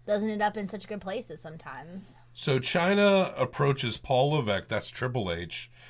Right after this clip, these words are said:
Speaker 2: and pushes an idea of a bodyguard character. Uh, but like I, like we said, Vince was not into Joni's look. He, she didn't look like your typical Playboy f-, fake tit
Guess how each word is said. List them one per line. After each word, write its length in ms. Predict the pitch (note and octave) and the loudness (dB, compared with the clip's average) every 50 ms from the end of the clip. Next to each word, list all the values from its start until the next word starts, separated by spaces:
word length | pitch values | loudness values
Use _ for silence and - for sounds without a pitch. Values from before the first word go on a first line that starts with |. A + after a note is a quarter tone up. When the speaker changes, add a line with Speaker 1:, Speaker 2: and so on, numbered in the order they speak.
| - - - | -20 -16 -12
Speaker 2:
and 100 | - G#2 | -12 -4
pushes 380 | - - F#3 F#3 - F3 C#3+ B2 | 0 0 2 2 2 0 0 0
an 100 | C#3+ B2+ | 2 2
idea 420 | C3 B2+ B2 A#2+ A#2 B2 B2 B2 | 2 2 2 2 2 4 4 4
of 140 | B2+ A#2 A2 | 4 4 2
a 80 | A2+ A2 | 0 0
bodyguard 720 | G2+ F2+ G#2 G2+ A2+ A#2+ A#2 G2+ F2+ F#2+ F2+ F2+ E2+ D#2+ | 2 4 4 4 4 4 2 0 0 0 0 0 -2 -4
character. 640 | - - F#2+ F#2+ F#2 E2+ - - - D#2+ D2 D2+ - - - - - | -8 -8 -6 -4 -4 -6 -8 -10 -16 -18 -18 -18 -20 -20 -10 -4 0
Uh, 280 | B2+ B2+ B2 A#2+ A#2 | 2 4 4 4 2
but 320 | A2 A2+ B2 C3 C3 B2 B2+ | 2 2 0 0 0 0 0
like 200 | B2+ B2+ D#3+ F#3+ | 0 0 2 2
I, 100 | F3+ E3 D#3+ - | 0 -2 -2 -2
like 240 | - C#3+ E3 - | -2 -2 -2 -2
we 60 | F#3 F3+ | -2 -2
said, 280 | - - G3 F3+ C3 | 0 0 0 0 -2
Vince 400 | G2+ F#2+ B2 C#3+ F#3+ G3+ - - | 0 2 2 2 2 2 0 0
was 160 | C#3 C3+ B2 | 0 0 0
not 240 | B2+ C3 C3 C3 A#2 | 0 0 0 0 0
into 220 | B2 B2+ B2 B2 A2 | 0 0 2 2 2
Joni's 440 | G2+ A2 A2+ A2+ A2+ A2+ G#2+ F#2+ | 2 0 0 2 2 0 0 -2
look. 280 | G2 G2 G2+ G2 F2 E2 | -2 -4 -4 -4 -6 -8
He, 140 | - - - - | -12 -18 -18 -14
she 160 | - - B2+ A#2 | -12 -10 -8 -6
didn't 280 | B2 C3+ C3+ C3 B2+ | -4 -4 -4 -4 -2
look 220 | B2 B2+ B2 - A#2 | -4 -4 -4 -2 -2
like 320 | A#2 A2+ A2 - - - - - - _ - _ _ _ _ - | 0 0 -2 -4 -8 -18 -20 -20 -20 _ -20 _ _ _ _ -10
your 140 | - G#2+ G#2 | -6 -6 -4
typical 560 | - - C3 A2+ A2+ A2 A2 A#2+ A2 A2 G2 | -2 -2 -4 -2 -2 -4 -2 -2 -2 -2 -2
Playboy 760 | F2 - - A#2 A2 G#2+ A2+ G#2 G2+ G2+ G#2 G#2 G#2 G2 G2 | -4 -6 -4 0 0 2 2 0 0 0 2 2 2 2 0
f-, 220 | F#2+ - - - - - - | -2 -4 -12 -20 -20 -20 -20
fake 340 | - - - A2 G2+ G2+ - | -10 -4 -2 -2 -2 -2 -6
tit 320 | - - A#2 G#2 F#2 F2+ | -8 -6 -4 -4 -4 -6